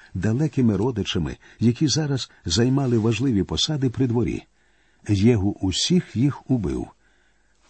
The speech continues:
Тепер він пускається в погоню за Ахазією, якому вдалося втекти, наздоганяє і убиває його. Читаємо дев'ятий вірш. «І відшукав він Ахазію, і схопили його,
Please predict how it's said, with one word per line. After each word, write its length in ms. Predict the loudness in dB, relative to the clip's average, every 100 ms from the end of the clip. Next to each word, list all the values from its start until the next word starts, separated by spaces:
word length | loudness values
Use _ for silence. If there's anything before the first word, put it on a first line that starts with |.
| -2
Тепер 360 | 0 2 2
він 140 | 4 4
пускається 680 | 2 -2 -2 -2 -2 0 -2
в 120 | -2
погоню 440 | -2 0 2 0
за 220 | 0 -2
Ахазією, 720 | -2 -2 -2 0 0 0 -2 -8 _ _ 2
якому 520 | 4 4 2 4 4
вдалося 500 | 4 2 4 2 2
втекти, 580 | 2 -2 0 2 2 2 _ 2
наздоганяє 920 | 4 4 2 -2 0 0 2 2 2
і 120 | 4 4
убиває 560 | 6 2 0 -2 -2
його. 380 | -2 -2 -4 -10 _ _ _ _ _ -6
Читаємо 500 | -2 -2 0 0 2
дев'ятий 420 | 2 0 -4 -6
вірш. 360 | -6 -6 -10 _ _ _ _ _ _ _ 2
«І 80 | 4
відшукав 600 | 4 4 0 2 0 2
він 180 | 4 4
Ахазію, 680 | 2 -2 -2 0 2 2 0 _ _ 0
і 100 | 2
схопили 560 | 2 0 0 2 2 2
його, 340 | 0 -2